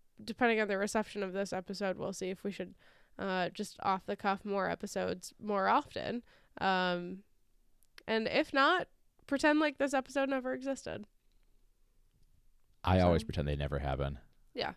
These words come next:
Speaker 1: no, so do
Speaker 2: I
Speaker 1: I.
Speaker 2: always pretend that.
Speaker 1: So do I. I just post all this shit on social, and then I'm like,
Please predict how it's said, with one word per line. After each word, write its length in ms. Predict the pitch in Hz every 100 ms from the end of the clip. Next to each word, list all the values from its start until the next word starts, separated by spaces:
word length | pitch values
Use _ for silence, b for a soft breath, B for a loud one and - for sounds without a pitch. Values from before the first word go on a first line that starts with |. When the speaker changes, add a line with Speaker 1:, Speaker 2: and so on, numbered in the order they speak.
| -
Speaker 1:
no, 160 | 247 -
so 160 | - 226
do 60 | -
Speaker 2:
I 80 | -
Speaker 1:
I. 40 |
Speaker 2:
always 160 | - -
pretend 280 | - - -
that. 200 | 50 - -
Speaker 1:
So 220 | - 107
do 60 |
I. 220 | 69 69 -
I 60 | -
just 180 | 220 -
post 220 | 226 220
all 180 | 214 208
this 120 | 214
shit 240 | - 208
on 180 | 226 208
social, 440 | 220 220 - 247
and 100 | 233 214
then 100 | 202
I'm 100 | 202
like, 280 | 196 196